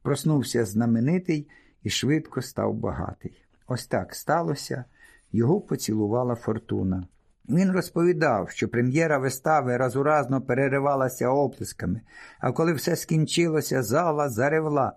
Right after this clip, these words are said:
«Автора, автора!» Він вийшов на сцену і кланявся, кланявся, кланявся, і витирав сльози, що текли й текли з очей. А публіці це подобалось, і вона все не відпускала його зі сцени.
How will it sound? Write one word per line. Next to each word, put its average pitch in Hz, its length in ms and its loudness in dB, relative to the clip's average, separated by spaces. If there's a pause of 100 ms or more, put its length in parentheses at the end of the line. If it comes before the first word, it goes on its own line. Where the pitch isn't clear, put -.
(200)
«Автора, 113 720 -2 (100)
автора!» 127 600 -2 (420)
Він 175 180 4
вийшов 170 380 2
на 160 120 2
сцену 151 540 0
і 139 60 0
кланявся, 135 720 0
кланявся, 131 800 -2
кланявся, 131 800 0 (300)
і 139 120 0
витирав 160 440 2
сльози, 156 440 0
що - 180 -2
текли 147 380 0
й 135 40 -2
текли 131 360 0
з 110 40 0
очей. 123 520 0 (380)
А 117 120 0
публіці 131 600 -2
це - 180 -2
подобалось, 143 840 -2
і 113 60 -4
вона 113 240 0
все 160 240 0
не 165 140 0
відпускала 131 680 -4
його 110 240 0
зі 104 140 -2
сцени. 95 580 -4